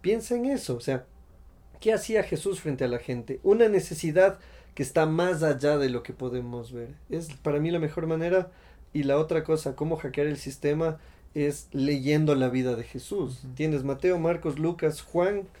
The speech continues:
Speaker 1: los, los textos que están en cualquier Biblia, eh, si tú eres evangélico, católico o eres ateo y quieres saber de Jesús,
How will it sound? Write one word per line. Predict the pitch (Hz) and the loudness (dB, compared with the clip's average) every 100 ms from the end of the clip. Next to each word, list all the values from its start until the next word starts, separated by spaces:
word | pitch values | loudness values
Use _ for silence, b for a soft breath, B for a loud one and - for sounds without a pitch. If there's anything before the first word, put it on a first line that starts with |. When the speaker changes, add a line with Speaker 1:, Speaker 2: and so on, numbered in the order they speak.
| B B B | B B B
Speaker 1:
los, | 135 135 - | -4 -4 -2
los | 143 131 | -4 -2
textos | - 151 165 | -4 -4 -6
que | 156 | -6
están | - 151 | -2 0
en | 135 | 0
cualquier | 127 139 131 165 156 | 0 0 0 -2 0
Biblia, | 151 160 165 160 156 | -2 -2 2 2 2
eh, | 131 123 120 | -2 -4 -6
si | - | -12
tú | 135 | -6
eres | 135 131 123 | -2 -2 0
evangélico, | 123 123 127 139 131 127 | -2 -4 -4 -4 -4 -4
católico | 127 127 135 139 - 139 | -4 -4 -4 -4 -4 -2
o | 135 135 | 0 0
eres | 135 143 123 | 2 2 2
ateo | 131 127 - 156 156 | 0 0 0 2 2
y | 131 | 2
quieres | 147 135 | -2 -4
saber | 135 131 | -2 -4
de | 131 | -4
Jesús, | - 160 156 | -6 -8 -8